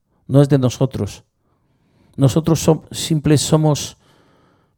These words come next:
personas o colaboradores con Dios, pero la obra es del Señor.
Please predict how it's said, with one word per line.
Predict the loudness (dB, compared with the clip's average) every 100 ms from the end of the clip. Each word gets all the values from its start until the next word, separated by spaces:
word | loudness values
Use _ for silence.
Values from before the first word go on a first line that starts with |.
| _ 2
personas | 4 4 0 0 0 -2 -6
o | -8 -4
colaboradores | 0 0 2 0 0 0 0 -2
con | -4 -6 0
Dios, | 2 2 0 -12 _ _ _ _ _ _ 0
pero | 2 2
la | 2
obra | 2 2
es | 2
del | -2
Señor. | -2 -4 -2 -2 -4